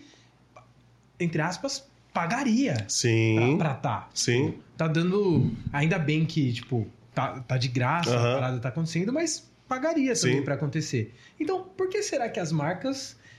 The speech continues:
Speaker 1: e as empresas não veem com os ou-, com outros olhos, assim, pra custear esses projetos, pra fazer acontecer, pra trazer outros tipos de artistas e parar de marginalizar, assim, sabe?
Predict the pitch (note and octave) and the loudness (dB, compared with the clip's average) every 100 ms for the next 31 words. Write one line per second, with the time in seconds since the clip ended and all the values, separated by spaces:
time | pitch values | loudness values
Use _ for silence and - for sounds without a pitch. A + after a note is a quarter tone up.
0 | - C#3 C3 B2+ B2 B2 C#3+ C#3+ F#3+ A#3 | -2 0 2 0 -2 -2 0 0 0 -2
1 | A3+ G#3 A3 E3+ C#3+ C3+ F3+ F3 F3 D3+ | -2 -2 0 0 0 0 0 0 0 2
2 | D#3 D#3 - - D3 D3 D3+ D3 B2 B2+ | 0 -2 -8 -6 -2 -2 0 0 0 0
3 | B2 A2 A#2 A#2 C#3 C#3 - - - D3 | 0 0 -2 -2 -4 -4 -10 -18 -6 -6
4 | - F3+ F3+ - E3 C#3+ F3 C3+ A#2 B2+ | -2 -2 -2 -2 0 0 0 0 -2 -4
5 | A#2 C3 A#2+ A2+ B2 D3 - B2+ A#2 C#3+ | -4 -2 0 0 0 -2 -4 -6 -4 -6
6 | B2 C#3+ B2 C#3+ C#3+ C3+ C3 - C3 C#3 | -4 -4 -2 -2 -4 -4 -6 -4 -2 -2
7 | - - - C3+ C#3+ D3 C3+ A#2 D3+ E3+ | -4 -16 -6 -4 -2 -2 -2 2 2 4
8 | D3+ F3 E3 B2+ - C#3+ C#3 A#2+ C3 B2 | 2 0 0 -2 -2 0 0 0 -2 -4
9 | - C#3+ E3 G#3 G#3+ - - - - G3 | -2 -2 0 -4 -6 -10 -20 -20 -8 -4
10 | G#3 F#3+ D3+ B2+ A#2+ - _ _ _ - | 0 2 2 2 -2 -8 _ _ _ -8
11 | A#3 A#3+ E3+ F3+ D#3 C#3 C#3+ C#3 B2+ A2+ | -2 0 0 2 2 2 2 2 0 0
12 | A#2 G#2+ - A2 - C#3+ A2 | 0 0 -2 -4 -2 -2 -4